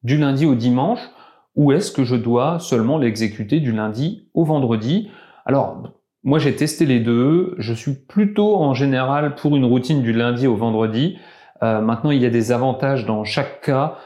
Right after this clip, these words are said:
Teste. C'est, c'est, pour moi, ça fluctue, ça change.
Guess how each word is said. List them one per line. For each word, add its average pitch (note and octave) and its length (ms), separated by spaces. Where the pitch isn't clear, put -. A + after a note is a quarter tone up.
Teste. - 640
C'est, - 220
c'est, - 240
pour C#3 140
moi, D3 180
ça B2 140
fluctue, C#3 480
ça C3 160
change. C3+ 520